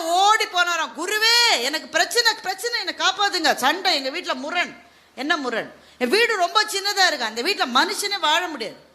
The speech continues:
வேற வீட்டுக்கு போ." "காசு இல்ல, இந்த வீட்டையே உங்களுடைய சக்தியால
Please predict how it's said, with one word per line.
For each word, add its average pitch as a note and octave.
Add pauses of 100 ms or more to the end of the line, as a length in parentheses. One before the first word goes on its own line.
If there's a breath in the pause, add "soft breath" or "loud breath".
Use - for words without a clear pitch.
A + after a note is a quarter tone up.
(400 soft breath)
வேற D#4+
வீட்டுக்கு E4
போ." A3+
"காசு F4+
இல்ல, C#4 (680)
இந்த C#4
வீட்டையே F#4+
உங்களுடைய E4 (400 loud breath)
சக்தியால F#4+